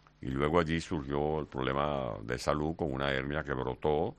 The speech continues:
y me operaron y me asignaron, eh, la casa por cárcel. Y mi casa era rodeada diariamente,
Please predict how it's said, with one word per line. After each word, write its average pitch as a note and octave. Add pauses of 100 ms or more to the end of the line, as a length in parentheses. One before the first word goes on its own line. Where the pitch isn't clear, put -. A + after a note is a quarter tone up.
(520)
y A#1+
me B1+
operaron D#2
y -
me A#1+ (260)
asignaron, B1+ (600)
eh, G1+ (260)
la A#1
casa C#2
por B1+
cárcel. F#2+ (600)
Y C2
mi C2
casa D2
era D#2+
rodeada D2+
diariamente, D2